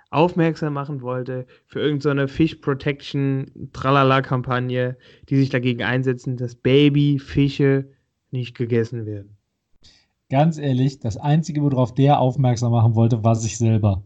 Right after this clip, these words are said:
Speaker 2: Sorry, wenn
Speaker 1: Nee,
Speaker 2: ich das sage,
Speaker 1: äh, äh,
Speaker 2: aber,
Speaker 1: äh, äh, äh.
Speaker 2: aber, ey,
Speaker 1: Nee,
Speaker 2: ganz
Speaker 1: nee.
Speaker 2: ehrlich, das ist ja nur wirklich
Speaker 1: Dem, dem ging's nur um die Sache.
Speaker 2: Billigprobe.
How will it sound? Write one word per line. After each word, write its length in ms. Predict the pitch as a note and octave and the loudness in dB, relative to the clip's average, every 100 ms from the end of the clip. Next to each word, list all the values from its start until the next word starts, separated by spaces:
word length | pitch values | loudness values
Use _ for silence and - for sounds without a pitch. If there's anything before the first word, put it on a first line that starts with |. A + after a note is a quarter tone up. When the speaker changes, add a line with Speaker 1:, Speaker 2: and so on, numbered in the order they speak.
| - | -10
Speaker 2:
Sorry, 320 | - E3 D3 | 0 4 6
wenn 120 | D3 D3 | 8 6
Speaker 1:
Nee, 60 | |
Speaker 2:
ich 60 | C#3 | 6
das 200 | C#3+ - | 2 2
sage, 340 | C#3+ D3 C#3+ | 2 2 4
Speaker 1:
äh, 140 | C3 B2+ | 2 2
äh, 40 | |
Speaker 2:
aber, 380 | C#3 C3+ C3+ C#3 | -2 0 0 0
Speaker 1:
äh, 480 | C3 A#2+ _ _ D#3 | -2 -4 _ _ 0
äh, 20 | |
äh. 20 | |
Speaker 2:
aber, 560 | D3+ C3+ C#3 C3+ C3+ C3+ _ - | 2 4 2 0 -4 -8 _ -12
ey, 160 | D#3 | -4
Speaker 1:
Nee, 60 | C#3+ | -2
Speaker 2:
ganz 260 | C3+ D3 C#3 | 0 2 2
Speaker 1:
nee. 80 | B2+ | 2
Speaker 2:
ehrlich, 140 | A#2+ B2 | 0 -4
das 220 | D3 D3+ | -8 -8
ist 100 | - | -10
ja 80 | D3 | -8
nur 220 | C#3+ C3 | -8 -8
wirklich 600 | C#3+ C3+ C3+ C#3 - - | -8 -4 -2 -2 -8 -8
Speaker 1:
Dem, 160 | C#3+ C#3+ | -2 -2
dem 40 | |
ging's 240 | D3 E3 C#3+ | 0 -2 2
nur 140 | F3+ | 2
um 60 | F3+ | 4
die 100 | D#3 | 2
Sache. 240 | C#3 C3+ | 2 -2
Speaker 2:
Billigprobe. 460 | B2 A2+ - - | -6 -12 -14 -18